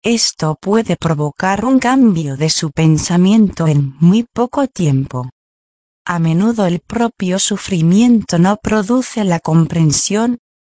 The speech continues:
pero el hecho de mirar el tormento de otras personas hace reflexionar y la acerca a la cognición.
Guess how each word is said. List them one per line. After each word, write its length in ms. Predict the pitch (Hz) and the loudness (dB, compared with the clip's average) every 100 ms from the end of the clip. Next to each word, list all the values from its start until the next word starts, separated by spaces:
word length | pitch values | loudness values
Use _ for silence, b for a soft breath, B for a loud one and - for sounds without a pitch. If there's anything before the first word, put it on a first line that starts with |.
| - | -6
pero 260 | 214 202 | -2 0
el 200 | 190 165 | 0 0
hecho 420 | 196 226 - 165 147 | -2 -2 -4 -2 0
de 100 | 165 | 2
mirar 480 | 170 170 151 156 | 2 2 0 0
el 220 | 156 147 - | -2 -2 -2
tormento 760 | 165 156 185 240 226 - 190 | -4 0 2 4 2 0 -4
de 200 | 165 160 | -2 -2
otras 440 | 180 - 214 196 - | -2 -4 -6 -6 -4
personas 760 | 165 156 - 196 196 156 143 | -4 -2 -2 0 2 2 0
hace 340 | 139 143 - 175 | -4 -6 -4 -2
reflexionar 1000 | 165 160 - 147 - 160 165 196 196 165 | -2 -2 -4 -4 -2 -2 0 0 -2 -2
y 60 | |
la 160 | 160 160 | -2 -2
acerca 480 | - 233 240 - 180 | -2 -4 -4 -4 -4
a 20 | |
la 180 | 170 156 | -2 -4
cognición. 840 | - 170 160 135 - 135 127 127 | -6 -4 -2 -4 -6 -6 -4 -6